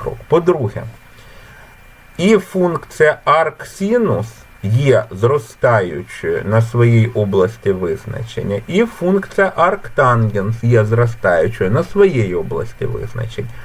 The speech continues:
Тому функція, яка наша y, яка складається арксинус плюс арктангенс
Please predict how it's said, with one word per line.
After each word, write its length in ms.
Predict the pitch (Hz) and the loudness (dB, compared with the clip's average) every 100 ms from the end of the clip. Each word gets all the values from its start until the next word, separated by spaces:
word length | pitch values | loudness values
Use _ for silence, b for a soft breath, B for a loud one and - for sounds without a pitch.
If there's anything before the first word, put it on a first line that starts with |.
| B B B | B B B
Тому 320 | 165 196 190 | 2 2 0
функція, 640 | 160 - 160 123 - - | -2 -2 -2 -2 -2 -2
яка 500 | 87 123 - - 80 - - - - - - - - - - | 2 2 2 -2 -2 -6 -16 -20 -20 -20 -20 -20 -20 -8 2
наша 400 | 135 120 - 120 | 2 2 -2 -2
y, 460 | 117 110 101 110 - | 0 -2 -4 -8 -4
яка 320 | 92 - 120 | -4 0 0
складається 1000 | 113 123 127 123 120 95 87 - - 113 113 B B B B | 0 0 2 4 2 2 -2 -10 -10 -10 -10 B B B B
арксинус 720 | - 123 127 - 143 127 104 - - | 0 0 0 -6 -4 -2 -2 -4 0
плюс 320 | 110 120 117 | 2 2 2
арктангенс 920 | 127 113 - 123 107 98 117 117 - | 0 -2 -2 -2 0 -4 -8 -10 -12